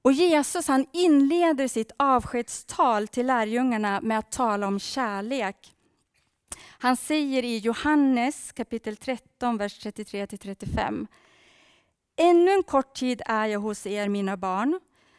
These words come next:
Ni kommer att söka efter mig, och jag säger nu till er vad jag sa till judarna.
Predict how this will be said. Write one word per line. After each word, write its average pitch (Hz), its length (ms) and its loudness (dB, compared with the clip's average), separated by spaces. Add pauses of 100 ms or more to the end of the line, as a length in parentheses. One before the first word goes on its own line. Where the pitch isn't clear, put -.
(480)
Ni 302 240 4
kommer 262 300 2
att 240 140 0
söka 302 460 0
efter 320 260 -2
mig, 269 380 2
och 254 140 -4
jag 254 140 -2
säger 330 480 -4
nu 240 180 2
till 240 280 -10
er 214 280 -4
vad 220 140 -4
jag 202 180 -2
sa 190 240 -6
till - 160 -12
judarna. 196 680 -8